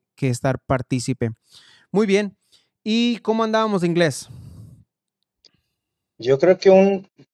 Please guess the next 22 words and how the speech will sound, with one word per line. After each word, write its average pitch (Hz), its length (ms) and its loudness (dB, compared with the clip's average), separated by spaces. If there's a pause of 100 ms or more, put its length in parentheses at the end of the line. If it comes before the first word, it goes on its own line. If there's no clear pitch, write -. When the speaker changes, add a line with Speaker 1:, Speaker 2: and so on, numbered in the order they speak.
(520)
Speaker 2:
quince, 190 440 6
veinte 185 300 6
por 175 180 0
ciento. 113 520 -6 (280)
Speaker 1:
Mm, 131 240 -6 (400)
ok. - 180 -6
En 143 320 -6
la 139 100 0
zona 165 240 -2
que 165 100 -4
vives 170 200 0
de 156 80 -4
San 143 160 -4
Diego 156 220 -2
no 156 100 -4
hablas 156 240 -2
mucho, 151 440 -6
no 135 140 -6
se 151 120 -4
habla 147 160 -2
mucho 143 240 -6
inglés. 135 420 -8